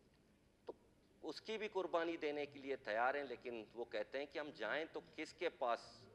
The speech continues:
परसों अवामी जरगा हुआ, उनकी राय थी कि आप जाएं, अदालत का दरवाज़ा कुटाएं। मैं आखिरकार इस ऐवान में तो मैं बोलता रहा, मैं एहतजाज करता रहा।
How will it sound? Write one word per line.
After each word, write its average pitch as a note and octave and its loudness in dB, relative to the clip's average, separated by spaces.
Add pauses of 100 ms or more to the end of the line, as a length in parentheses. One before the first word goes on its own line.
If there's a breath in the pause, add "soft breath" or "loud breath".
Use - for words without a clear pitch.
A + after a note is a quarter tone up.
(580)
परसों C3+ 2
अवामी D#3 4
जरगा C#3 4
हुआ, F3 4
उनकी E3+ -2
राय C#3 4
थी D3 -6
कि C#3 -4
आप A#2 0
जाएं, A#2 0
अदालत G#2+ 0
का B2 0
दरवाज़ा G2+ 0
कुटाएं। G2+ -6
मैं A2 0
आखिरकार B2 2 (280 loud breath)
इस - -6
ऐवान C#3 4
में D3 -4
तो D3+ -2
मैं C#3 -4
बोलता B2+ 2
रहा, B2 6
मैं A2+ 2
एहतजाज C#3 4
करता A#2+ 2
रहा। G#2+ 4